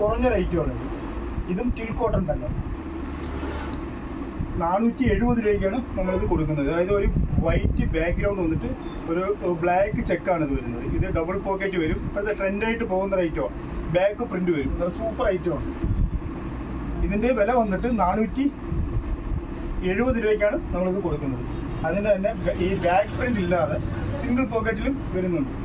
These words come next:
ബാക്ക്ഗ്രൗണ്ട് വൈറ്റ് വന്നിട്ട് ബ്ലാക്ക് നല്ല ചെക്ക് വരുന്നു. വേണമെന്നുണ്ടെങ്കിൽ നിങ്ങൾക്ക് ഓൺലൈൻ വഴി വേണമെന്നുണ്ടെങ്കിൽ WhatsApp നമ്പറുമായിട്ട് ബന്ധപ്പെട്ടാൽ നമ്മൾ അയച്ചു തരുന്നതുമായിരിക്കും.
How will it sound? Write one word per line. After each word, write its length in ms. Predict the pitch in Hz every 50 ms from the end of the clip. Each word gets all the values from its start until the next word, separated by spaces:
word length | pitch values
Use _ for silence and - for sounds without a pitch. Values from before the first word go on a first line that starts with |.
| - - - - - - - - - 165
ബാക്ക്ഗ്രൗണ്ട് 420 | 170 180 185 185 208 208 208 202 196 185
വൈറ്റ് 240 | 180 180 - 214 208
വന്നിട്ട് 260 | 185 175 170 - 233 - 330 - - - - - - -
ബ്ലാക്ക് 400 | 170 175 180 180 196 196 - 247 240 233 - - - 185
നല്ല 220 | 180 185 196 202 220 220 214 180
ചെക്ക് 220 | 175 160 - - 185
വരുന്നു. 240 | 165 147 156 160 170 180 170
വേണമെന്നുണ്ടെങ്കിൽ 580 | 165 160 165 175 170 160 139 127 - 139 139 185 - - - - - - - - - 165
നിങ്ങൾക്ക് 360 | 160 170 180 180 - - - - - - - 208 196 190 190 185
ഓൺലൈൻ 300 | 190 196 190 190 190 185 170
വഴി 120 | 165 160 165 160
വേണമെന്നുണ്ടെങ്കിൽ 460 | 160 160 170 170 170 170 185 214 214 208
WhatsApp 280 | 202 - - - 185 185
നമ്പറുമായിട്ട് 420 | 196 190 180 185 190 190 190 196 190 190
ബന്ധപ്പെട്ടാൽ 340 | 185 202 196 202 208 247 240
നമ്മൾ 140 | 226 226 226 226
അയച്ചു 180 | 226 196 269 254 233
തരുന്നതുമായിരിക്കും. 640 | 220 214 226 254 240 202 165 151 - - -